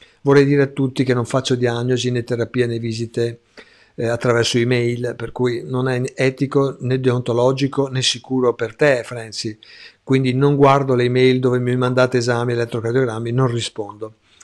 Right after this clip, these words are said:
Ho attivato dei servizi di consulenza online professionali, se avete bisogno,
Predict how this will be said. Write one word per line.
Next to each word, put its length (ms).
Ho 200
attivato 480
dei 100
servizi 460
di 80
consulenza 600
online 320
professionali, 920
se 120
avete 240
bisogno, 640